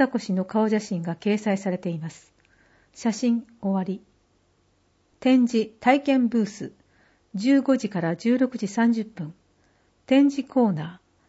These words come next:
環境問題を考える会、下野市自然に親しむ会、着物リフォーム、市環境課ほか、無料体験コーナ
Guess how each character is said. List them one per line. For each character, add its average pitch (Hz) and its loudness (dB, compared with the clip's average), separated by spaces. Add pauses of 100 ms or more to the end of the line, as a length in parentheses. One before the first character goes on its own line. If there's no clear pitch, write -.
(240)
環 277 4
境 285 4
問 262 4
題 185 2
を 165 -2
考 233 2
え 185 2
る 160 -6
会、 156 -10 (560)
下 - -4
野 269 4
市 240 -4
自 - -6
然 269 4
に 262 2
親 262 -2
し - -4
む 185 0
会、 160 -10 (800)
着 - 0
物 269 6
リ 233 4
フ 233 2
ォ 208 2
ー - -2
ム、 175 -6 (320)
市 - -8
環 247 0
境 233 2
課 - -4 (240)
ほ 196 -10
か、 196 -8 (760)
無 220 2
料 285 6
体 269 4
験 254 0
コ 226 0
ー 180 -2
ナ 160 -10